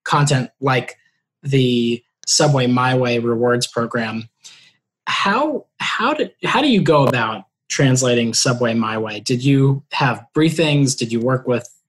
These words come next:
specialized translators? It sounds like you also worked with some of your colleagues in Quebec,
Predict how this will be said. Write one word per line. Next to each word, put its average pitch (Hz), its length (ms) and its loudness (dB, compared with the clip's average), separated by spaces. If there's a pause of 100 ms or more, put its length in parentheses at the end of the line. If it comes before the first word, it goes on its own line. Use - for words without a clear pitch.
(180)
specialized 127 560 -2
translators? 147 480 2
It 123 140 -4
sounds 139 200 2
like 123 160 -2
you 135 80 2
also 123 240 0
worked 120 260 -2
with 120 120 -4
some 131 160 0
of 117 140 -4
your 110 100 -6
colleagues 135 680 -2 (420)
in 135 160 2
Quebec, 123 440 -2